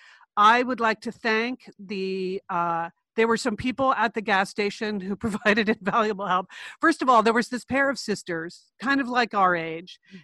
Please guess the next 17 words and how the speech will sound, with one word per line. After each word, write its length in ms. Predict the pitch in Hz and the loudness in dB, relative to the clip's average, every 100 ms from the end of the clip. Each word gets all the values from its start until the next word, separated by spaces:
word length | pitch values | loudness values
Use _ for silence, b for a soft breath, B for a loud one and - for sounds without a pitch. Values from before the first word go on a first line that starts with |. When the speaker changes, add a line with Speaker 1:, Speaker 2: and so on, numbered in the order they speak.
| - | -6
Speaker 1:
and 220 | 226 214 | -2 0
they 140 | 202 233 | 2 0
saw 240 | - 254 | 2 0
the 80 | 226 | 0
whole 140 | 208 | -2
thing 160 | 208 208 | -4 -4
happen. 520 | 180 170 180 170 170 | -2 -2 -2 -6 -4
They 120 | 170 240 | -4 -4
came 220 | 254 240 | -4 -4
running 280 | 220 196 185 | -2 -2 -2
over. 280 | 170 165 | -4 -2
Of 100 | 180 | -4
course, 240 | 180 262 - | -2 -4 0
nobody 260 | 240 233 247 | -2 -2 -4
can 140 | 233 | -6
grab 300 | 202 180 170 | -2 0 0
you 300 | 175 165 180 | 0 -2 -4